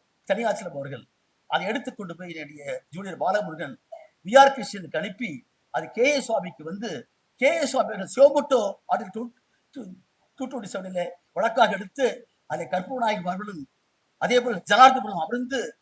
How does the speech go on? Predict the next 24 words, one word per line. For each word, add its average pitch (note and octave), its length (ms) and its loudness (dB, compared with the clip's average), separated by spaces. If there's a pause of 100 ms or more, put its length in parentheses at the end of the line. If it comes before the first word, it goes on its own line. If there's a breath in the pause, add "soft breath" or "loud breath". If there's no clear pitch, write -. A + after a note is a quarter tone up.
(540)
அந்த F3+ 200 0 (880)
பெஞ்சிலே A3 380 -2
தான் G3+ 260 -2 (960)
நம்முடைய F3 320 -4
பிற F3 180 -8
மதிப்புக்குரிய G3 640 -8 (560)
பியூஷ் C4 320 -4 (160)
தேசிய A3 400 -4 (720)
தலைவராக A3 340 4
இருக்கக்கூடிய D#3 400 -12 (220)
கே A3 220 0
ஜி A#3+ 120 -4
கண்ணபுரம் D#3+ 440 -8
வந்து G#3 200 -12 (380)
வாதாடினார். F#3 600 2 (380)
அவர் C3+ 180 -6
பேசுகிற G#3+ 400 -4
போது E3 220 -10
சர்வதேச B3 540 -2
சட்டங்களை F3 420 -12
பற்றி E3 260 -12
பேசி, D#3+ 360 -16 (800)
இந்த F#3 160 -10
சட்டம் B3+ 480 0